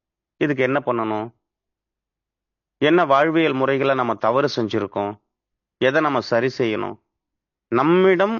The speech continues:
நாம் என்னென்ன செய்கிறோம் என்று நம்மிடம் நாம் கேட்டால் நமக்கு பதில் கிடைக்கும். நம்ம ஒவ்வொருத்தரும் நம்மள நாமளே கேட்போமே, "நம்ம எவ்வளவு நல்லவங்க?" அப்படின்னு சொல்லி. நமக்கான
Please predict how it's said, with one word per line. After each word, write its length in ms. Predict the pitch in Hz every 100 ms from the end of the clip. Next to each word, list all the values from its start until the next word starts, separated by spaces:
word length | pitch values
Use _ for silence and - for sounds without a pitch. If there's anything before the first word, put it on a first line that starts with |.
| -
நாம் 420 | 120 127 151 160
என்னென்ன 580 | 143 147 170 185 185 185 190 - _ _ _ _ _ -
செய்கிறோம் 640 | 151 165 170 175 175 160
என்று 280 | 147 135 175
நம்மிடம் 600 | 175 127 151 180 180 196
நாம் 300 | 151 135 156 160
கேட்டால் 380 | 156 151 170 165
நமக்கு 300 | 139 139 135
பதில் 260 | 127 135
கிடைக்கும். 360 | 123 113 - - _ _ _ _
நம்ம 200 | 131 139
ஒவ்வொருத்தரும் 800 | 139 170 180 180 160 180 160 120 135 - _ _ _ _ _ _ _ _ _
நம்மள 340 | 123 147 165 160
நாமளே 360 | 139 139 143 147
கேட்போமே, 460 | 135 123 117 120 110
"நம்ம 240 | 104 113 113
எவ்வளவு 360 | 113 131 120
நல்லவங்க?" 460 | 110 117 123 120 110
அப்படின்னு 320 | 107 101 98 95
சொல்லி. 220 | 92 92 - _ _ _ _ _ _ _
நமக்கான 460 | 117 135 139 135